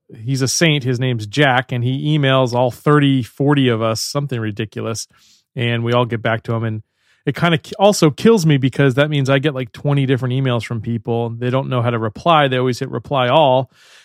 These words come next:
And <laughs> I'm on this long email chain of, like, a bunch of different guys.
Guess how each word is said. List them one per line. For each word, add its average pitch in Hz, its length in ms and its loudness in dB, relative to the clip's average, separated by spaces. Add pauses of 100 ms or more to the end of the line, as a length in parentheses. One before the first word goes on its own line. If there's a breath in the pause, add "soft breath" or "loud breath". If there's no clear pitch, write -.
(160 soft breath)
And 139 480 0
<laughs> 220 420 0
I'm 170 180 2
on 165 120 2
this 156 160 -2
long 151 480 2
email 147 300 2
chain 123 300 -4
of, 117 120 -6
like, 123 260 -4
a - 40 -20 (360)
bunch 131 200 -6
of 113 60 -8
different 113 280 -8
guys. 120 380 -4